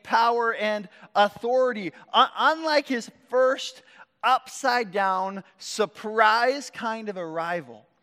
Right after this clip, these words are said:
which speaks in powerful ways,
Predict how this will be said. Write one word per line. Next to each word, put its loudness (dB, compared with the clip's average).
which -8
speaks -14
in -10
powerful -6
ways, -4